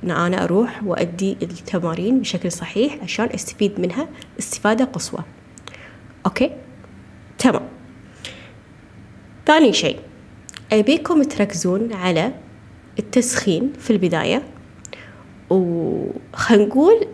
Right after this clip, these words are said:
الأكتيفيشن حق العضلات. بحثوا في جوجل عن هذا الشيء أو في أي مكان، بحثوا عن كلمة activation للعضلة اللي أنتوا راح تمرنونها.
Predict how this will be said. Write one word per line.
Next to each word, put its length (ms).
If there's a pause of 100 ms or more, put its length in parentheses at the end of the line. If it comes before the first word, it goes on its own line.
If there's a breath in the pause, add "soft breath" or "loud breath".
الأكتيفيشن 1120
حق 320
العضلات. 680 (1160 loud breath)
بحثوا 500 (200)
في 160
جوجل 320 (720)
عن 120
هذا 280
الشيء 300 (680)
أو 60
في 120
أي 100
مكان، 300 (1900 loud breath)
بحثوا 340
عن 160 (180)
كلمة 260 (140)
activation 960 (300)
للعضلة 1300 (280)
اللي 240
أنتوا 280
راح 220
تمرنونها. 760